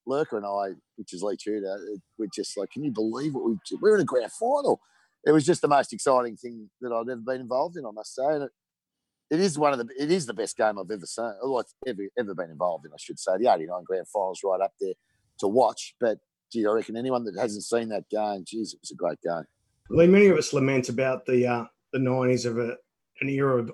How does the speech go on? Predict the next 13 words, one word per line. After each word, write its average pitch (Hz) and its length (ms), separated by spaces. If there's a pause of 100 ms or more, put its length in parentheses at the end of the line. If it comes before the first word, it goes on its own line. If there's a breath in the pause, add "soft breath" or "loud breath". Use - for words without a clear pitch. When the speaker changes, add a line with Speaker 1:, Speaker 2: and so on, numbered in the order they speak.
Speaker 2:
opportunity 123 580
lost. 120 560
From 165 340
your 151 220
perspective 127 560
as 120 160
a 104 40 (140)
player, 143 440 (720 loud breath)
how 202 120
do 226 60
you 202 100
view 139 320
that 135 240